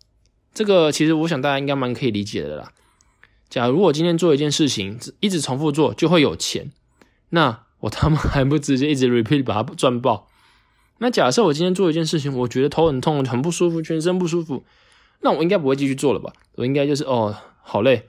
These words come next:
吃个普拿疼，乖乖去睡觉，期待明天起来之后会一切好转，是新的一天。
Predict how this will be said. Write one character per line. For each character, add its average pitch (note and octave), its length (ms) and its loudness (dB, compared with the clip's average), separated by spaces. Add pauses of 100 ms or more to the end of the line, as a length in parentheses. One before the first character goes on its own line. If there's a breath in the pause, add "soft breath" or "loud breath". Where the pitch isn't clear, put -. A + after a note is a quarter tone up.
(140)
吃 - 180 -4
个 C#3+ 80 0
普 A#2 120 -8
拿 G#2+ 140 -4
疼， A#2 120 -6
乖 A2+ 120 -2
乖 A#2 120 0
去 B2 120 -4
睡 A2+ 180 -2
觉， G2 220 -6 (240)
期 - 220 -6
待 C#3 120 0
明 B2 180 -4
天 B2+ 200 -6
起 B2+ 320 -8
来 G2+ 120 -6
之 A#2+ 140 -6
后 A#2+ 220 2
会 B2 320 -2
一 A#2+ 80 -8
切 C#3+ 160 -2
好 A#2 200 -2
转， A2+ 240 -6
是 B2+ 100 -4
新 C#3 180 -6
的 B2+ 80 -4
一 A#2+ 80 -4
天。 B2 220 -6